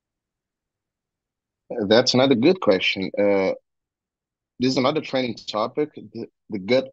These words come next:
connections to the brain. Um, we haven't studied that in particular, but I know there are some groups doing that. And, uh, especially regarding short-chain fatty acids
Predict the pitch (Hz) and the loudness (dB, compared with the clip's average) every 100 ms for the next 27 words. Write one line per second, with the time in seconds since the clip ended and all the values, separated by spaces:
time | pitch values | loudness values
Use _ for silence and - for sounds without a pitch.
0 | - 107 101 104 - 117 - - 101 98 | -6 -4 -4 -6 -10 -10 -10 -6 -4 -2
1 | 92 87 - 95 85 101 117 139 - _ | -4 -6 -12 -12 -2 0 2 -2 -8 _
2 | _ _ - 107 107 104 104 98 _ _ | _ _ -6 0 0 0 -4 -10 _ _
3 | - _ - 135 208 156 151 151 - 117 | -20 _ -12 -6 -6 -6 -8 -8 -10 -8
4 | 117 143 139 143 - 120 110 101 - 123 | -6 -4 -2 -4 -6 -12 -10 -8 -6 -8
5 | 123 135 135 123 117 113 110 113 107 104 | -4 -2 -2 -2 -2 -2 -2 -2 -2 -4
6 | - 104 87 110 131 - 98 113 131 143 | -6 -10 -2 -2 -2 -4 -2 0 2 2
7 | 156 _ _ _ _ _ _ - 120 120 | 0 _ _ _ _ _ _ 0 2 4
8 | 120 120 117 117 113 113 104 _ - 117 | 2 0 0 -2 -4 -6 -10 _ -4 -2
9 | 117 113 113 110 98 - _ _ _ _ | 0 0 -2 -4 -8 -20 _ _ _ _
10 | _ _ - - - - 185 202 _ - | _ _ -10 -8 -8 -4 -4 -6 _ -12
11 | - - 135 135 120 120 110 127 127 127 | -10 -6 -2 -2 -4 -6 -4 -4 -4 -6
12 | 131 131 - - - - 135 135 - 127 | -6 -8 -10 -14 -12 -10 -10 -10 -8 -8
13 | 120 117 117 107 107 - 113 - - | -6 -4 0 0 -2 -4 -6 -8 -14